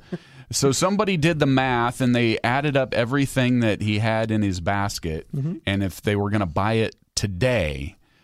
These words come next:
Speaker 2: what do you, the basket that was just under twenty bucks back in nineteen ninety, uh,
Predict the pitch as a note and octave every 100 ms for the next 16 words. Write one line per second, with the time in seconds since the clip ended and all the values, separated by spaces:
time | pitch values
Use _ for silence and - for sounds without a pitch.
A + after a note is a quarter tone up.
0 | _ - A2+ A#2 A#2 C2 B1+ - _ G2+
1 | F2+ F2 A2+ C3+ - C3 A2 D#2 F#2+ G#2
2 | D3 G3 - F3 D#3 C#3+ - D3 C3 A2+
3 | A2+ - G#2 G2 F#2+ - - - G2+ G2
4 | G2 - G2 F#2 F2+ E2 D#2 F2+ - -
5 | _ _ _ D2 C#2+